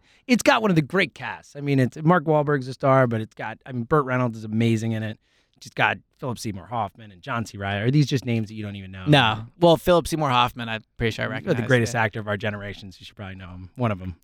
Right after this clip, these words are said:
Speaker 1: at least.
Speaker 2: No. I mean, the greatest actor of the
Speaker 1: One of the
Speaker 2: genera-
Speaker 1: greatest.
Speaker 2: No. What, what was he?
Speaker 1: Yes,
Speaker 2: He
Speaker 1: Philip
Speaker 2: was,
Speaker 1: Seymour Hoffman
Speaker 2: um,
Speaker 1: is absolutely one of the greatest actors
Speaker 2: what
Speaker 1: of
Speaker 2: was
Speaker 1: our
Speaker 2: he in?
Speaker 1: generation.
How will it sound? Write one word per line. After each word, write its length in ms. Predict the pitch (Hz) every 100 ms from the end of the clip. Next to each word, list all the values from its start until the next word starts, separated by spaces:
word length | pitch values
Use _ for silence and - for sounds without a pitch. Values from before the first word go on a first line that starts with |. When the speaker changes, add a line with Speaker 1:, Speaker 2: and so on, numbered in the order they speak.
| -
Speaker 1:
at 40 |
least. 100 | 92
Speaker 2:
No. 280 | 127 107 98 - _
I 60 | 131
mean, 180 | 143 127
the 80 |
greatest 440 | 113 151 175 160 - _ -
actor 320 | 135 123 127
of 60 | 120
the 60 |
Speaker 1:
One 180 | 151 151
of 60 | 117
the 60 |
Speaker 2:
genera- 160 | 110 98
Speaker 1:
greatest. 220 | 82 -
Speaker 2:
No. 180 | 113 101 98 _ _ -
What, 200 | 208 208
what 120 | 220
was 140 | 262 -
he? 80 | 208
Speaker 1:
Yes, 200 | 139 -
Speaker 2:
He 40 |
Speaker 1:
Philip 180 | - 190
Speaker 2:
was, 80 | 196
Speaker 1:
Seymour 140 | 175
Hoffman 120 | 170
Speaker 2:
um, 60 | 156
Speaker 1:
is 100 | 135
absolutely 360 | 139 131 135 113
one 100 | 104
of 40 |
the 60 | 101
greatest 260 | 98 95
actors 240 | 104 90 175
Speaker 2:
what 80 |
Speaker 1:
of 40 | 196
Speaker 2:
was 120 | 196
Speaker 1:
our 80 | 156
Speaker 2:
he 60 | 143
in? 40 |
Speaker 1:
generation. 280 | 113 107 92